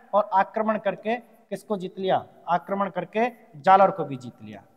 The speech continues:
इस प्रकार से इसने जीतने का पूरे, पूरे लगभग, लगभग मारवाड़ पर इसने क्या कर लिया था? अधिकार कर लिया था। इसके बाद फिर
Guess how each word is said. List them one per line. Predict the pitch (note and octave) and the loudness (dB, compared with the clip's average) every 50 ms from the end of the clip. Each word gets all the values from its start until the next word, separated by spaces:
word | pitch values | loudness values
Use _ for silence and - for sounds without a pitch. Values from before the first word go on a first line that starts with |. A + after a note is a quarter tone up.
| _ - | _ -8
इस | G#3+ G#3 - | -8 -6 0
प्रकार | - B3 A#3+ A#3+ - A3 G#3+ G#3+ | 2 2 4 6 8 6 6 6
से | G#3+ - A#3 | 4 -2 -4
इसने | - F3+ - - F#3+ G3 | -4 -6 -10 -8 -8 -8
जीतने | E3+ E3+ E3+ - F3 F3 F3 | -8 -8 -12 -10 -8 -6 0
का | F3 G#3+ B3 B3 - - - - - - _ _ _ _ _ _ _ _ _ _ _ _ _ _ _ _ _ - | 4 4 4 4 2 -6 -16 -18 -20 -20 _ _ _ _ _ _ _ _ _ _ _ _ _ _ _ _ _ 2
पूरे, | A3 A#3 A#3 B3 | 4 6 6 6
पूरे | A#3+ A#3+ A3+ G#3+ G#3+ G#3+ A3 A3+ A3+ A3 - - - - - E3 | 4 4 2 2 4 4 4 2 0 -4 -8 -14 -16 -14 -4 2
लगभग, | F3+ G#3 G#3+ A#3+ B3 B3 A3+ | 4 4 4 6 4 4 4
लगभग | A3 G#3+ G#3 A3 G#3 | 4 6 6 4 6
मारवाड़ | G3+ F#3+ F#3+ G3 F#3+ G3 F#3+ F#3+ | 8 8 8 8 8 6 4 4
पर | F#3+ G3+ | 2 -2
इसने | G3 F#3 - F#3+ F#3 | -4 -4 -6 -8 -4
क्या | F#3 F#3 F3 | -2 -2 -2
कर | - F#3 | -2 -2
लिया | F3+ F#3 F#3 F#3 | -2 0 0 2
था? | F#3 G3 D#3 - - - - F3+ | 2 2 0 0 -6 -8 -4 0
अधिकार | F3+ F3+ F3 F3+ F3 E3 | 0 0 2 2 0 0
कर | E3 - C#3 | 0 -4 -8
लिया | C3 A#2+ A#2 A2 | -10 -10 -12 -14
था। | G#2+ - A#2 G#2+ _ _ _ - - | -16 -20 -20 -20 _ _ _ -8 -8
इसके | G3 - - B3 A#3+ | -6 -2 4 4 6
बाद | A3 A3+ G#3+ G#3+ G#3 | 6 8 6 6 4
फिर | G#3 - - G#3 G#3 | 0 -2 -2 -2 -2